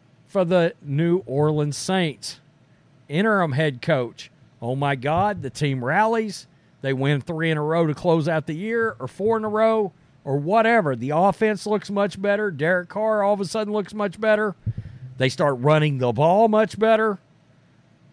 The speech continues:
Next thing you know, John Gruden's got a two-year contract extension as a head coach again in the N F L.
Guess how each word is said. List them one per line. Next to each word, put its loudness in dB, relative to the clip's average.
Next -2
thing 2
you -2
know, 4
John 2
Gruden's 0
got 2
a 0
two-year 0
contract -2
extension -8
as -6
a -4
head -4
coach -4
again -2
in -8
the -6
N -6
F -8
L. -2